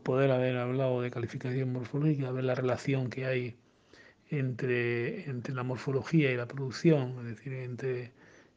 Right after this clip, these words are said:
entre una buena inserción de ubre y la producción, entre unos buenos aplomos y la producción, entre un buen pecho y la producción. Es decir, todo eso me hubiese gustado hablarlo, pero lógicamente ni el foro, ni, ni tenemos tiempo, ni nada, ¿no?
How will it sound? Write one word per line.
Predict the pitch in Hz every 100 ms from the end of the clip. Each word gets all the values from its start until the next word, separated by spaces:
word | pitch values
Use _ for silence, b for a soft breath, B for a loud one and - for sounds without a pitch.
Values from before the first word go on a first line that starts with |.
| -
entre | 143 127 113 131
una | 131 120
buena | 127 131
inserción | - - - 131 123
de | 123
ubre | 139 131 120
y |
la | 117
producción, | 117 123 104 160 151 131
entre | 120 110
unos | 131 120
buenos | 127 131 120
aplomos | 117 135 127 120 120
y |
la | 117
producción, | - 131 110 151 147
entre | 123 110 123
un |
buen | 123 120 113
pecho | 147 139 127
y |
la | 117
producción. | 117 131 117 - 160 139 139 B B B B B B B B _ 175
Es |
decir, | 120 139
todo | - 143 147
eso | - 160
me | 139
hubiese | 139 131
gustado | 127 117 - 127 123
hablarlo, | 123 147 139 120
pero | 123 123
lógicamente | 123 113 127 127 127 127
ni | 120
el | 123 123 120
foro, | - 143 139 131 131
ni, | 123 120 120 - B B B B B B _
ni | 143 131 123
tenemos | 120 127 127 120 -
tiempo, | 151 143 127 135 131 131 135 131
ni | 123
nada, | 120 127 120 113
¿no? | 156